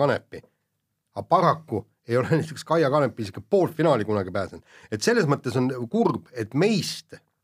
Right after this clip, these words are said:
meie tennisistidest on kõik need imed nagu mööda läinud. Aga ma südamest loodan, Ostapenko, no tuleb järsku, et noor plika ja või-, võidab eelmine aasta, võidab ära,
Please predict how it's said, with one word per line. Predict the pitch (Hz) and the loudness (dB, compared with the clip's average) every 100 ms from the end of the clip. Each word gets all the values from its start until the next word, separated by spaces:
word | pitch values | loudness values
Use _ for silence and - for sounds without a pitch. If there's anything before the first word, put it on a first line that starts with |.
| _ _ 127 | _ _ 0
meie | 170 180 120 92 | 2 4 2 0
tennisistidest | - 123 117 196 - 113 95 - _ _ - | -2 -2 0 -2 -4 -8 -10 -14 _ _ 0
on | 117 120 - | 0 0 -2
kõik | - 180 - | 0 0 0
need | 110 175 196 | -4 0 2
imed | 147 90 - _ _ - | 2 0 -8 _ _ -16
nagu | 101 | -2
mööda | 131 143 90 | 2 2 2
läinud. | 87 87 78 - _ - | -2 -4 -6 -14 _ -10
Aga | 113 | -2
ma | 147 151 - | -2 -2 -10
südamest | 117 - 226 190 139 110 - | -12 -4 2 4 4 2 0
loodan, | 185 180 113 92 - _ _ - - - | 2 2 0 -2 -14 _ _ -20 -12 -4
Ostapenko, | 170 180 - 170 165 | 0 0 2 0 0
no | 104 110 | -4 -2
tuleb | 277 208 170 | 2 4 4
järsku, | 196 160 151 143 | 2 0 -2 -2
et | 139 | 0
noor | 196 190 123 | 0 2 0
plika | 151 175 - 85 _ _ 127 | -2 -4 -6 -12 _ _ 0
ja | |
või-, | 165 156 131 131 | 2 2 0 2
võidab | 156 131 | 4 4
eelmine | 151 123 131 | 2 2 2
aasta, | 120 - 113 110 113 117 117 | 0 0 0 2 2 0 0
võidab | 127 117 135 | 0 2 4
ära, | 123 | 4